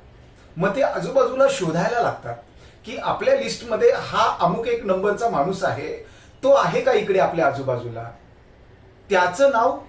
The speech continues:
तो नसेल तर मग तो गेलाय. अशा पद्धतीने प्रत्येक जण वेगवेगळ्या पद्धतीने अंदाज लावायला सुरुवात करतात आणि सगळेजण टेन्शनमध्ये आहेत,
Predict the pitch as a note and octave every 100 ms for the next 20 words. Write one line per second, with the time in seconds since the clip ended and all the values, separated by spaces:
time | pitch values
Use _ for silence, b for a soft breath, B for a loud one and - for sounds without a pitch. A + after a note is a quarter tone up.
0 | - - - B3 C#4+ A#3 - C4 B3+ B3+
1 | C4+ C#4 C#4 C#4 F#3 D3 - - B -
2 | F3+ C#4 D4 F#3 E3+ G#3 A#3+ C#4+ C#4+ F3
3 | E3+ A#3+ F3 F#3+ B3+ D3 E3 - E3+ E3
4 | F#3+ - B2 C3+ D#3+ G#3+ - - - D#3
5 | D#3+ F3+ G3+ G3+ C#3 C3+ C#3 - B2+ G#2+
6 | - - - - - - B B B A3
7 | C4+ - F#3 E3+ C4+ C#4 C#4 C#4 G3 E3+
8 | E3+ E3 C3 B2